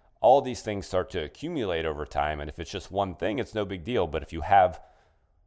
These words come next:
twenty-five different things that you use regularly that have some of these endocrine disruptors in them,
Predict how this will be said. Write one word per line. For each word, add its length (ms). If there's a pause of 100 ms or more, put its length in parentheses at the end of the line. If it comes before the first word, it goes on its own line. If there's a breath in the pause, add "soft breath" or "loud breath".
(140)
twenty-five 640
different 280
things 220
that 160
you 60
use 260
regularly 560
that 160
have 300
some 180
of 80
these 360
endocrine 440
disruptors 540
in 80
them, 200